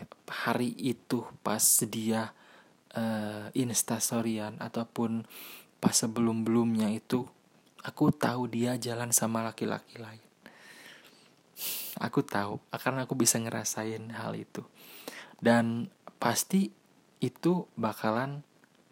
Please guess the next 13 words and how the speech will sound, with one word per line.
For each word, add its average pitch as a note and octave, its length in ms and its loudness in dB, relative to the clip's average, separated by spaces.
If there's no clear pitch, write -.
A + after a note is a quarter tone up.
terlihat, B2 480 0
ya. G#2+ 80 -14
Terlihat E3 480 6
pasti D3 320 0
bakal. C#3 480 -2
Karena E3 240 0
aku F3 160 0
tahu, E3+ 320 2
saat B2 240 -2
aku C#3 240 4
dibohongin, B2+ 520 2
aku D#3+ 200 -2
tahu. D3+ 320 -4